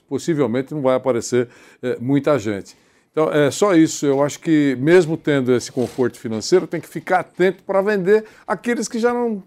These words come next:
têm mais nada pra dar, né? É, é uma bo-, é uma boa, uma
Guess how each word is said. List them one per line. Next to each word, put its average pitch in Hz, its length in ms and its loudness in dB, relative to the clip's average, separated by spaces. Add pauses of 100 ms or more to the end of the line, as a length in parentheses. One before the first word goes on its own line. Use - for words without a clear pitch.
(140)
têm 254 200 -2
mais 240 420 -4
nada 262 300 -4
pra 208 180 -2
dar, 175 460 -2 (280)
né? 170 200 -4 (680)
É, 160 100 6
é 190 80 8
uma 247 180 6
bo-, 175 320 0
é 151 160 6
uma 156 240 6
boa, 165 720 8 (260)
uma 131 240 0